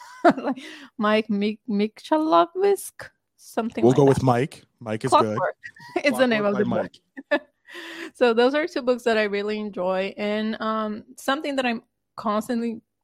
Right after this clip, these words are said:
Speaker 1: learning is marketing. I think marketing is something that's ever evolving.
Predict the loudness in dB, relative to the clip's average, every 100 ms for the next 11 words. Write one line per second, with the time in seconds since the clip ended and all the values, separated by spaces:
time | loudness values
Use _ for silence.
0 | -8 0 2 4 4 2 0 -6 _ -8
1 | -6 -2 0 0 -2 -4 -4 -4 -4 2
2 | 2 4 2 0 0 -2 -2 -2 0 0
3 | 0 0 2 0 0 2 0 0 -2 -2